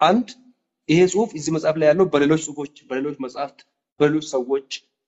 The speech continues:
ተደግመዋል ወይ? ተናግረዋል ወይ? አለ ወይ? አንድ።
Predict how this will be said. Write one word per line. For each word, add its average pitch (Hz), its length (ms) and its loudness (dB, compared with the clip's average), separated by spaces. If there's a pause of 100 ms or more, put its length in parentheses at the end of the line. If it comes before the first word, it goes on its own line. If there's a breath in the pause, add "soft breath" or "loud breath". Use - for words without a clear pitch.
(520)
ተደግመዋል 131 580 4
ወይ? 98 180 -4 (1500)
ተናግረዋል 127 480 0
ወይ? 101 180 -4
አለ 135 320 2
ወይ? 107 180 -2 (540)
አንድ። 98 220 -4